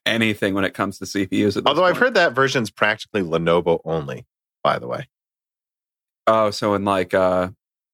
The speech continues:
Speaker 1: I don't know. So in, like, O E M designs exclusively for
Speaker 2: No,
Speaker 1: Lenovo?
Speaker 2: Lenovo O E M designs exclusively.
Speaker 1: Okay. <laughs> Jeez. Okay. <laughs>
Speaker 2: Yeah, the, the more I hear, the more it sounds like Lenovo is very close to,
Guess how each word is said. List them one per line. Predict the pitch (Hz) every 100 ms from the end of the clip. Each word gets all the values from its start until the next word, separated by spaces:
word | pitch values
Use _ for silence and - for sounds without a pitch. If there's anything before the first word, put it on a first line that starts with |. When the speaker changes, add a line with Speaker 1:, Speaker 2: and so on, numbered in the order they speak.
| _ _ _
Speaker 1:
I | - - 92 92
don't | 92 90
know. | - -
So | - 113
in, |
like, | 104 95 -
O | 101
E | 98
M | 98
designs | 98 101 95
exclusively | 98 - - 101 101 101 98 - _ -
for | 104 104
Speaker 2:
No, | 104 123 90
Speaker 1:
Lenovo? | 113
Speaker 2:
Lenovo | 113 113 117 110 92 87
O | 90 82
E |
M | 78
designs | 76 76 76 76
exclusively. | 82 - 98 90 - 110 - 113
Speaker 1:
Okay. | 113 110 -
<laughs> | 95
Jeez. | - - - - -
Okay. | 135 135 101 -
<laughs> | 139 143 160 147 180 - - - - _ _
Speaker 2:
Yeah, | 92 98
the, | 107 135 143
the | 143
more | 165 277
I | 285
hear, | 170 175
the | 139
more | 139 143
it |
sounds | 147 135
like | 127
Lenovo | 117 113 113 107 101
is |
very | 95 85 117 113 101
close | - 95 87
to, | 85 80